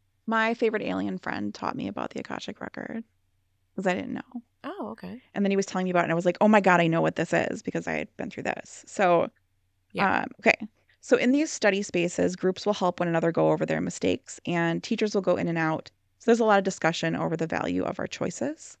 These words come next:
Speaker 1: You might help out. So even if you're not a spirit guide yet, you might help out a younger spirit group with their studying if their teacher is not around. You're not learning all the time, though. I guess there are, like,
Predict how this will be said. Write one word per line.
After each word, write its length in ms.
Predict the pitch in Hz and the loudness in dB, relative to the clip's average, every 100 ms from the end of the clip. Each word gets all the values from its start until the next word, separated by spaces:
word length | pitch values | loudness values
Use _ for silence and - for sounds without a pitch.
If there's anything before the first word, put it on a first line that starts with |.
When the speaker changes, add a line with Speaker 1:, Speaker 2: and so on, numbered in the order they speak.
| _ - | _ -2
Speaker 1:
You 160 | 202 | 2
might 200 | 220 - | 4 2
help 240 | 190 196 196 | 2 2 4
out. 260 | 185 185 | 4 4
So 100 | - | 0
even 200 | 180 190 | -2 0
if 100 | 214 | 0
you're 80 | 202 | 0
not 140 | 190 175 | 2 2
a 20 | |
spirit 340 | - 165 - | 0 -4 -2
guide 160 | - 175 | 0 2
yet, 120 | 180 | 2
you 100 | 180 | 0
might 160 | 175 - | -2 -2
help 240 | 170 175 | -4 -2
out 140 | 175 - | -4 -2
a 60 | 170 | -4
younger 300 | 170 165 190 | -2 -4 -6
spirit 380 | - 208 226 | -4 -2 -2
group 280 | - 220 233 | -2 -4 -2
with 140 | 220 214 | -4 -4
their 140 | 190 | -4
studying 480 | - 185 175 190 190 | -4 -4 -2 -4 -4
if 120 | 185 | -6
their 100 | - | -6
teacher 260 | 190 - 202 | -8 -6 -4
is 140 | 208 | -4
not 160 | 226 - | -4 -4
around. 500 | - 247 254 320 - _ _ _ _ | -4 -2 -4 -6 -14 _ _ _ _
You're 120 | - | 0
not 160 | 214 240 | 4 4
learning 280 | 233 233 226 | 4 2 4
all 180 | - 180 | 6 8
the 60 | 190 | 6
time, 220 | - 196 | 2 0
though. 100 | 208 | 2
I 80 | 208 | 2
guess 160 | 180 | 2
there 120 | - 175 | 2 0
are, 60 | |
like, 120 | 180 | 2